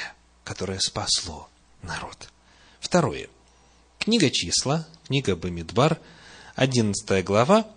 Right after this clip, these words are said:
первые шесть стихов. Книга Числа, одиннадцатая глава, первые шесть стихов. «Народ стал роптать вслух Господа, и Господь услышал,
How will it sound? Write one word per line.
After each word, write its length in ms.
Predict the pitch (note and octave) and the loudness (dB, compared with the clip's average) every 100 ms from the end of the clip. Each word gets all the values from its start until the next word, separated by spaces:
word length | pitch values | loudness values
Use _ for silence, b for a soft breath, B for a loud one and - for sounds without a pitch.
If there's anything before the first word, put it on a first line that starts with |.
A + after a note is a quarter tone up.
| - _ _ - | -20 _ _ 2
первые 320 | G#3 G3+ A2 | 4 4 0
шесть 280 | - D#3 - - | 2 0 0 -2
стихов. 580 | - - E2+ - - - - | -2 -4 -6 -8 -10 -10 -14
Книга 320 | - G#2+ F2 F2 | -4 -2 -2 2
Числа, 460 | G3 G3+ - D3 - b b b | 4 4 4 0 -2 b b b
одиннадцатая 600 | G#2 G#2 G2+ F#2 - G2 | -4 0 0 -2 -2 -2
глава, 280 | G2+ C#3 F3+ | 0 2 0
первые 360 | - B2+ G#2+ | 2 0 0
шесть 360 | F2+ G2+ - - | -2 -4 -4 -6
стихов. 380 | - - E2+ - B B B B B B B | -8 -10 -12 -12 B B B B B B B
«Народ 300 | A2 E3+ G#3+ | 6 8 8
стал 420 | - - F3 E3+ E3 | 6 6 6 8 8
роптать 600 | E3 E3 - D3+ - - | 6 4 0 0 0 -2
вслух 440 | - G2 G2+ F#2 | 0 2 2 4
Господа, 640 | F2+ E2+ - - D#2+ - - _ _ _ _ _ | 2 2 0 -2 -8 -12 -16 _ _ _ _ _
и 80 | B2 | 2
Господь 560 | A#2+ G#2+ - - F#2+ - | 6 8 6 4 0 0
услышал, 1000 | E2+ - F#2 A#2+ G#3+ A#3 - G#3 G#3 | 2 2 6 10 10 10 8 6 4